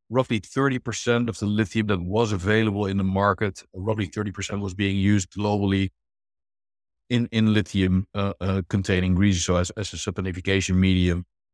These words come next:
for, for lubricating greases. If you look at it nowadays, we're roughly at ten percent market share that's still being used, um, um, in, in lubricating greases, even though the lubricating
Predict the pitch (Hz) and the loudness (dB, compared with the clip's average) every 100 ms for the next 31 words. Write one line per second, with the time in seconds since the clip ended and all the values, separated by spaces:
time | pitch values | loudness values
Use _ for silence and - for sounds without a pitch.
0 | _ - 92 87 - 98 98 90 90 90 | _ -6 -2 0 0 -2 -2 -4 -6 -6
1 | 90 85 98 92 82 - _ _ _ _ | -4 0 0 0 -4 -10 _ _ _ _
2 | - 117 120 117 107 98 110 117 110 110 | -12 -4 -2 0 0 2 4 4 4 0
3 | - _ _ _ _ _ _ _ _ 160 | -4 _ _ _ _ _ _ _ _ 0
4 | 160 156 151 143 120 - 139 127 110 - | 2 4 4 2 2 0 0 0 -2 -2
5 | 123 110 107 107 110 110 - 101 101 92 | 0 0 0 2 2 -2 0 0 0 -4
6 | - 110 101 95 95 92 92 92 92 - | -4 -2 0 0 0 0 0 0 -2 -4
7 | - _ _ _ _ 90 90 87 87 85 | -14 _ _ _ _ 0 4 4 4 0
8 | - _ 90 87 90 90 92 95 101 - | -6 _ -8 -8 -8 -8 -10 -8 -8 -4
9 | 95 95 101 98 98 90 90 107 117 120 | -4 -4 -6 -2 0 0 2 2 0 -2
10 | - _ _ _ _ _ _ - 143 135 | -8 _ _ _ _ _ _ -4 -2 2
11 | 113 113 110 107 110 113 110 104 | 2 2 0 -2 -4 -2 0 0